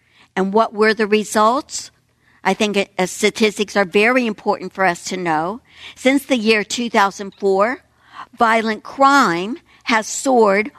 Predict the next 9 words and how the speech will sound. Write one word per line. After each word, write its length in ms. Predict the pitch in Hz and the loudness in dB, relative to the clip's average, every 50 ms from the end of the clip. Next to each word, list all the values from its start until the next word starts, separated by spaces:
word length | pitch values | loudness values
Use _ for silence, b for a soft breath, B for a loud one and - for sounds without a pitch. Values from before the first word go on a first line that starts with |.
| b b b b | b b b b
four 300 | - 262 269 294 311 - | -2 2 2 4 2 2
hundred 500 | - - - 285 294 269 254 220 220 214 | 0 0 0 0 0 0 0 -2 0 0
and 140 | 226 226 | -2 -2
seventy 560 | - - - - - 247 247 214 240 220 220 190 | -4 -8 -6 0 2 2 2 2 -2 -6 -8 -10
percent. 800 | - - 220 214 - - 254 254 226 180 - - - - - - _ _ _ _ _ _ _ _ b b b b b b b b _ _ | -10 -12 -12 -12 -8 -6 -4 -4 -4 -4 -6 -10 -18 -20 -20 -20 _ _ _ _ _ _ _ _ b b b b b b b b _ _
S 280 | 247 247 247 - - | 0 0 0 0 0
A 160 | 247 220 202 | 2 2 2
T 400 | 185 - - - - 262 277 285 | 0 -2 -6 -6 -2 0 0 0
scores 640 | 269 - - - 294 294 294 294 302 302 320 - - | 0 -2 -6 -2 0 2 4 4 2 0 -2 -6 -8